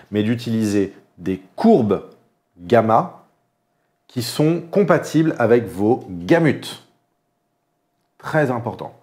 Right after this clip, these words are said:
Parce que si vous prenez du gamma log, je sais pas, du S log par exemple, en gamma,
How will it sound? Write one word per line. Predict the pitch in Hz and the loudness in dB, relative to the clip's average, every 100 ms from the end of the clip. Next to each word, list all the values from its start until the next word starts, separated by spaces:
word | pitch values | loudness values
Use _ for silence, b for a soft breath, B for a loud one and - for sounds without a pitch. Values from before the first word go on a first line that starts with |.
| _ | _
Parce | - | -12
que | 110 | -10
si | - | -6
vous | 113 | -6
prenez | - 107 113 | -4 -6 -4
du | 92 | -6
gamma | 98 107 113 113 | -4 -4 -4 -4
log, | 104 113 107 | 0 2 2
je | 90 | -2
sais | - _ _ _ _ _ _ _ _ _ | -10 _ _ _ _ _ _ _ _ _
pas, | - | -16
du | 78 | -10
S | 90 - | -10 -6
log | 98 82 | -6 -6
par | 82 85 | -8 -8
exemple, | 82 82 76 | -8 -12 -14
en | - | -6
gamma, | 101 104 80 - | -2 -2 -4 -12